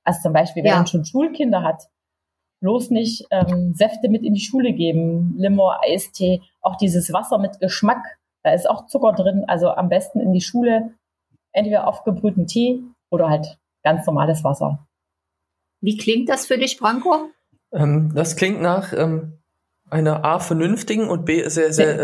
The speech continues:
Speaker 3: äh, komplexen Thematik. Also, aber ich muss, ich muss ja sagen, wie war das,
Speaker 1: <laughs>
Speaker 3: wie war das bei mir? Ähm, wir hatten irgendwann einfach keine Säfte mehr da, aber am Anfang fand ich Säfte auch total cool. Und wann war das?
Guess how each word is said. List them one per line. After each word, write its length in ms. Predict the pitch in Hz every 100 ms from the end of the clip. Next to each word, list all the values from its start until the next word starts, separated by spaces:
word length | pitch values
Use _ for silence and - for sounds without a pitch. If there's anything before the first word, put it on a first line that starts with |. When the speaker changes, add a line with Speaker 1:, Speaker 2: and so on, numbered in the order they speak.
| 151
Speaker 3:
äh, 40 |
komplexen 600 | 147 156 156 175 - 151
Thematik. 760 | 143 135 127 139 139 170 - - - - -
Also, 520 | 143 143 139 143 - -
aber 200 | 151 160
ich 140 | 160
muss, 220 | 196 233 -
ich 140 | 156
muss 140 | 202
ja 100 | 277
sagen, 220 | - 202 220
wie 40 | 330
war 120 | 202 196
das, 120 | 214
Speaker 1:
<laughs> 420 | 440 - 466 539
Speaker 3:
wie 40 |
war 100 | 143
das 180 | 180 -
bei 200 | 175 160
mir? 340 | 185 285 - - _ _ _ _ -
Ähm, 440 | 151 151 156 156
wir 120 | 147 160
hatten 260 | - 302
irgendwann 480 | - 170 170 175 175
einfach 340 | 147 - 160 -
keine 220 | 160 160
Säfte 300 | 240 - 156
mehr 160 | 135
da, 100 | 123
aber 180 | 123 143
am 100 | 143
Anfang 400 | - 147 156 208
fand 220 | 208 185
ich 120 | 190 -
Säfte 300 | 185 - -
auch 160 | 208
total 400 | - - 135 135 -
cool. 260 | 180 175 - _ _ _ _ _ _
Und 520 | - 156 151 147 143 -
wann 400 | 139 143 185 202
war 200 | 165 175
das? 500 | 190 190 190 - -